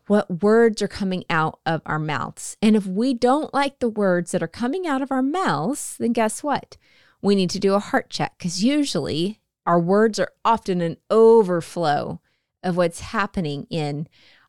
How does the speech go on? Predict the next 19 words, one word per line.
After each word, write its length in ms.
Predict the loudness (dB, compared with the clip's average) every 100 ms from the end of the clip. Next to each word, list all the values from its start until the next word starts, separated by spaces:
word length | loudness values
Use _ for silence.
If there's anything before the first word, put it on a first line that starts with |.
| -2
our 120 | -2
hearts. 720 | -2 -4 -6 -6 -14 -12 -14 _ _ _ _ -18
So 120 | 0 2
I 80 |
have 520 | 2 0 0 2 2 -2
some 240 | -2 0
processing 640 | 0 0 0 0 -2 -2 -4
questions 540 | -2 -2 -4 -6 -8
for 120 | -4
you 220 | -2 0 -2
to 120 | 0
just 220 | 0 0
consider, 760 | -4 -6 -4 -2 0 0 0 -4 -12 _ _ _ _
and 380 | 0 2 2 0 -6 _ 0
also 360 | 0 0 -2
just 300 | 2 0 0
for 140 | -4 0
us 260 | 0 -2 -4
to, 540 | -4 2 4 4 4